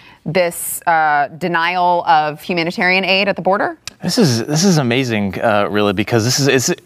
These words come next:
Speaker 2: if, if you're really concerned about the plight of, uh, what's going on at the border, and this,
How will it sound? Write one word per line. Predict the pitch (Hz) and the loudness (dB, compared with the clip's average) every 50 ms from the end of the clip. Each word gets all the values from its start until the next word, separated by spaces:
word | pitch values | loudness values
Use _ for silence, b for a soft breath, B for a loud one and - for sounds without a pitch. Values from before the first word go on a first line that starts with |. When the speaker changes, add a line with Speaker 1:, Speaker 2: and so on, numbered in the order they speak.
| _ | _
Speaker 2:
if, | - 143 - _ - | -4 -4 -4 _ -14
if | 101 92 98 90 - 131 - - | -16 -12 -6 -4 -4 -4 -2 0
you're | 147 156 170 180 170 135 | 2 2 4 2 2 0
really | 117 117 113 120 123 139 151 151 147 139 | -2 -4 -2 2 2 4 4 4 2 0
concerned | - 131 117 - - 120 110 107 101 | 0 -2 -2 -2 -2 -2 -2 -2 -4
about | 92 95 - | -4 -4 -4
the | - | -6
plight | - - 107 95 90 90 87 - - | -4 0 2 2 2 0 -2 -4 -2
of, | 92 95 92 92 - 92 | 0 2 2 2 2 2
uh, | 95 90 87 | 2 2 4
what's | 85 90 95 - - | 4 2 0 -2 -2
going | 101 98 90 87 | -2 -2 0 0
on | 85 | -2
at | 80 80 | -2 -4
the | - | -6
border, | 76 73 73 69 67 - B B B B B B B _ | -4 -4 -4 -4 -4 -6 B B B B B B B _
and | - 117 120 117 113 113 110 110 110 107 104 107 - - | -6 -4 -4 -2 -2 -2 -2 -2 -2 -2 -4 -4 -4 -4
this, | 123 117 147 233 220 - - | -2 0 0 0 0 -2 -6